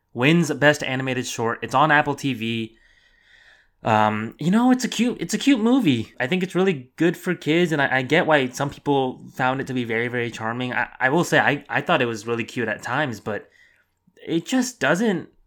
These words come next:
hold up compared to, uh, Ice Merchants. I just thought Ice Merchants was quite literally a five-star film. I think it was flawlessly done. It was perfect and had just, like, a beautiful emotional core.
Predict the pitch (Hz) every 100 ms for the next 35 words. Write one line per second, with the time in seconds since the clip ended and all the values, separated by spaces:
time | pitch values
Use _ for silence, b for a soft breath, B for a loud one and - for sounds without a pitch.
0 | _ _ _ _ - 156 165 139 196 -
1 | 151 131 127 160 160 - 139 131 127 -
2 | 120 113 107 104 - - 175 220 220 127
3 | 107 95 - 190 196 - 135 175 165 151
4 | 147 - 127 113 - b b b 247 151
5 | 160 214 175 160 139 139 - 123 147 147
6 | 131 _ - - 139 131 127 127 127 123
7 | 113 101 110 143 143 131 127 - _ -
8 | 123 123 147 147 131 113 98 95 101 _
9 | _ _ _ - 113 110 - 127 151 147
10 | - - _ _ - 113 107 117 113 120
11 | - 120 - _ - 120 143 170 190 160
12 | 156 127 123 123 127 120 - 107 107 110